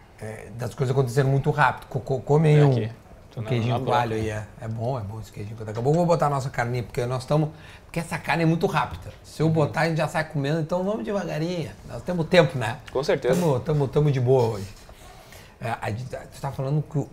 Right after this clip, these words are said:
Speaker 1: que, que o negócio foi muito rápido, a, mas a tua primeira convocação, tu tinha quantos jogos como profissional?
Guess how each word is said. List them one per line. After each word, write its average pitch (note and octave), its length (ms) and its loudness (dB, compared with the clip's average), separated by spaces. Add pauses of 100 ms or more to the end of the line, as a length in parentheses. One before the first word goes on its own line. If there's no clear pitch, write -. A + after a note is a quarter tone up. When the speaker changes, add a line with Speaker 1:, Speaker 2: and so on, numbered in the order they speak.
Speaker 1:
que, C3 200 -8
que - 100 -16
o B2 80 -2
negócio A#2+ 380 -2
foi D3 100 2
muito C3+ 240 2
rápido, C#3 360 2
a, - 280 -8
mas B2 180 0
a B2+ 80 2
tua E3 160 0
primeira D3+ 460 4
convocação, E3 1040 2
tu - 320 -12
tinha F#3 120 0
quantos G3 360 2
jogos C#3+ 320 2
como B2+ 160 -4
profissional? A2 580 -6